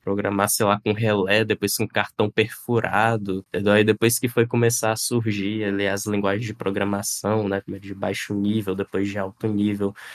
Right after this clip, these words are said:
Então, ao longo do tempo, a forma que a gente usa pra se comunicar com o computador, pra desenvolver software, ela foi evoluindo. E ela foi aumentando a nossa produtividade, né? E eu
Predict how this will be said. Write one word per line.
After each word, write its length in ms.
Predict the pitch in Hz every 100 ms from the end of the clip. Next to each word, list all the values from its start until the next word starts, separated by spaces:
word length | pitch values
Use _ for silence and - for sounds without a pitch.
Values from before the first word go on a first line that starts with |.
| -
Então, 140 | - 110
ao 80 |
longo 260 | 120 131 143
do 140 | 131 120
tempo, 480 | - 117 131 - - _ _
a 140 | - 117
forma 360 | - 117 139
que 200 | 135 -
a 60 | 123
gente 440 | 120 120 117 - 113
usa 540 | 101 98 107 104 101
pra 160 | - 101
se 180 | -
comunicar 640 | - 123 120 120 113 110 113
com 80 |
o 60 | 110
computador, 580 | 110 104 - 92 98 113
pra 160 | -
desenvolver 500 | 95 95 98 98 95
software, 520 | 95 - 110 117 - 85
ela 260 | 101 113
foi 400 | - - 113 117
evoluindo. 680 | 123 117 117 131 143 120 101 - _ -
E 600 | 107 110 110 110 107 107
ela 260 | 107 110 113 - -
foi 840 | 110 107 110 107 107 107 104 110 -
aumentando 520 | 113 120 156 147 135
a 60 | 127
nossa 240 | 117 107
produtividade, 880 | - 101 98 - 98 98 95 92 95
né? 180 | 95 113 -
E 200 | 110 123
eu 160 | 151